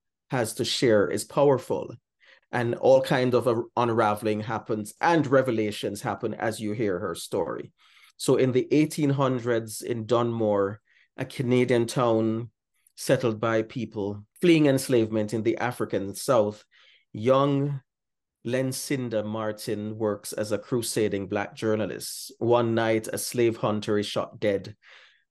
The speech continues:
by an old woman who recently arrived. When the old woman refuses to flee, Lencinda is tasked with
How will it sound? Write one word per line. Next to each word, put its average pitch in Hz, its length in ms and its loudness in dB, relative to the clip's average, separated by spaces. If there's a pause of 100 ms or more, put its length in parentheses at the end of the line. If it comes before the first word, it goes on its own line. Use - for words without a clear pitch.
by 120 180 0
an 113 120 0
old 131 320 2
woman 117 340 0
who 120 220 -2
recently 110 540 -4
arrived. - 640 -4 (440)
When 123 180 2
the 139 160 2
old 139 240 6
woman 117 320 0
refuses 120 640 -2
to 113 80 -6
flee, 110 600 -4 (400)
Lencinda 120 680 2
is 120 220 -4
tasked 113 480 -4
with 110 260 -2